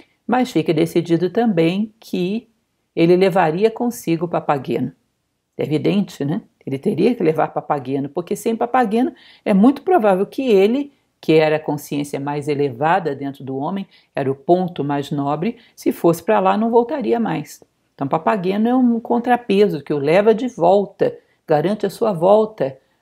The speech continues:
ao mundo da noite. Porque Papageno não quer nada que aquele mundo luminoso tem a oferecer.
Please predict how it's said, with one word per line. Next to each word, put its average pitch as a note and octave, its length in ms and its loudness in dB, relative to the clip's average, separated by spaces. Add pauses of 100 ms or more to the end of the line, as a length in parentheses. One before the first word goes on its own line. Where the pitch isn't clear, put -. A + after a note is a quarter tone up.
(100)
ao D3 240 2
mundo D3 320 -2
da D3 160 0
noite. C3 640 -4
Porque - 140 -12
Papageno G3+ 560 -2
não A#3 140 -2
quer B3 200 -2
nada A3+ 440 0
que E3+ 100 -2
aquele D3+ 260 -2
mundo C#3+ 240 -2
luminoso C3+ 500 -4
tem C#3 180 -4
a C3 60 0
oferecer. B2 640 -8